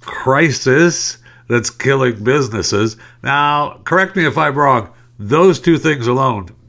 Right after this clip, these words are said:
does not bode well for families. Uh, again, New York is number three from Wallet Hub.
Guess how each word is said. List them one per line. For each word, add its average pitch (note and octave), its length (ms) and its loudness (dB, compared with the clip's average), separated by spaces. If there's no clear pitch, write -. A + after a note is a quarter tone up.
does G#2+ 280 -4
not A#2+ 400 -4
bode A2+ 300 -2
well A2 280 -2
for G2 680 -6
families. D#2+ 720 -6
Uh, A2 160 -4
again, G2 440 -4
New A2+ 120 -4
York B2+ 260 0
is G2 180 -6
number G#2+ 280 -6
three E2+ 420 -10
from D#2 380 -12
Wallet D2 320 -8
Hub. B1+ 180 -18